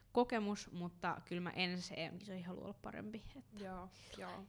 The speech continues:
Speaker 2: Joo, se on vähän eri siellä kaikki ne running <clears throat> orderit, kun ne vähän vaihtelee
Speaker 1: Joo, siis
Speaker 2: ja kun ei oo
Speaker 1: nimenomaan.
Speaker 2: semmoista aikataulua tarkkaa ja
Speaker 1: Juu, et se
Speaker 2: on
Speaker 1: oli vähän siellä just ehkä tuli vähän yllätyksen, että aa, että täällä ei niinku oikeesti, että täällä voi vaihtua näinkin nopeasti nää, et se oli ehkä
Speaker 2: Juu.
Speaker 1: vähän harmi.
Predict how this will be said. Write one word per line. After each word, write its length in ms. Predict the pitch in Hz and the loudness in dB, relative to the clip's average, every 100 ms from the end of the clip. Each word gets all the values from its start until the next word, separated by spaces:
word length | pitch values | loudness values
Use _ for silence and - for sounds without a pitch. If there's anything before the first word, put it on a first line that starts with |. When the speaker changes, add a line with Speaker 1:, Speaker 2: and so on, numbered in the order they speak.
| - - - | -14 -16 2
Speaker 2:
Joo, 160 | 226 269 | 6 8
se 100 | 302 | 10
on 80 | 294 | 10
vähän 240 | 294 262 | 10 10
eri 260 | 247 247 240 | 8 6 4
siellä 240 | 233 226 | 4 4
kaikki 360 | 202 208 208 208 | 6 4 2 0
ne 240 | 202 185 | 2 2
running 360 | 185 180 190 196 | 4 4 4 4
<clears throat> 80 | 185 | 4
orderit, 420 | 185 175 180 180 | 4 4 2 0
kun 140 | 185 | -2
ne 100 | 180 | 0
vähän 220 | 180 180 | 2 2
vaihtelee 480 | 180 175 180 - 214 | 4 4 2 6 12
Speaker 1:
Joo, 200 | 208 202 | 12 12
siis 60 | 208 | 12
Speaker 2:
ja 60 | |
kun 100 | 185 | 8
ei 40 | 190 | 8
oo 60 | |
Speaker 1:
nimenomaan. 200 | 185 185 | 8 8
Speaker 2:
semmoista 320 | 180 175 180 - | 8 6 4 4
aikataulua 640 | 185 185 185 180 196 196 | 4 4 2 4 4 4
tarkkaa 580 | 196 180 196 - 185 185 | 4 4 2 -2 -2 0
ja 120 | 185 | 6
Speaker 1:
Juu, 320 | 196 196 190 196 | 8 10 8 6
et 140 | 190 | 4
se 80 | 202 | 8
Speaker 2:
on 40 | |
Speaker 1:
oli 100 | 196 | 8
vähän 200 | 208 202 | 8 6
siellä 260 | 202 185 175 | 6 6 6
just 180 | 180 190 | 4 0
ehkä 140 | 185 | 0
tuli 140 | 180 | 2
vähän 160 | 180 175 | 4 6
yllätyksen, 460 | 190 175 170 - 156 | 6 6 4 -2 0
että 120 | 170 | 4
aa, 80 | 170 | 4
että 120 | 170 | 4
täällä 160 | 170 165 | 2 2
ei 40 | |
niinku 180 | 165 - | 0 6
oikeesti, 520 | 190 190 175 175 - - | 8 8 6 0 -4 -6
että 180 | - | -2
täällä 180 | 175 170 | 4 6
voi 140 | 175 170 | 6 6
vaihtua 300 | 175 175 180 | 4 4 2
näinkin 320 | 175 175 165 | 2 2 0
nopeasti 460 | 170 - 180 - - | 0 0 -2 -6 -8
nää, 180 | - - | -6 -6
et 80 | - | -4
se 80 | |
oli 80 | - | -2
ehkä 120 | 175 | -2
Speaker 2:
Juu. 80 | 185 | 0
Speaker 1:
vähän 160 | 180 180 | 0 4
harmi. 420 | 247 285 247 | 6 6 4